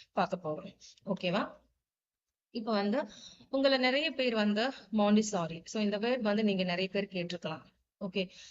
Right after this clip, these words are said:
உங்க ஃப்ரெண்ட்ஸ் வந்து யாராவது சொல்லியிருக்கலாம். அ, அவங்க Montessori டி டி சி படிச்சுட்டு இருக்கிறதா சொல்லியிருக்கலாம்.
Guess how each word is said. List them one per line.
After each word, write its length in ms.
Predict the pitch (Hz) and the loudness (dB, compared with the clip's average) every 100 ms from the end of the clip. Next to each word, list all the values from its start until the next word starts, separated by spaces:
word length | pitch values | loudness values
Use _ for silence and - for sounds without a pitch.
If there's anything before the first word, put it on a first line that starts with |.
| - | -4
உங்க 300 | 214 202 196 | 0 4 4
ஃப்ரெண்ட்ஸ் 360 | 202 208 208 208 | 2 4 4 4
வந்து 240 | 190 185 | 2 4
யாராவது 300 | 185 175 180 | 2 2 2
சொல்லியிருக்கலாம். 720 | 185 175 175 170 175 175 175 180 - | 0 0 -2 -2 -2 -2 -2 -6 -6
அ, 60 | 185 175 170 170 | -2 -2 -2 -2
அவங்க 260 | - 185 185 | -2 -2 2
Montessori 520 | 190 196 202 196 180 | 2 0 0 -4 -4
டி 100 | 196 | -8
டி 120 | 180 | -6
சி 140 | 196 202 | -6 -4
படிச்சுட்டு 360 | 180 175 190 | -4 -4 -4
இருக்கிறதா 320 | 180 180 170 175 | -4 -4 -2 -4
சொல்லியிருக்கலாம். 680 | 180 165 165 175 165 170 | -4 -6 -6 -6 -6 -6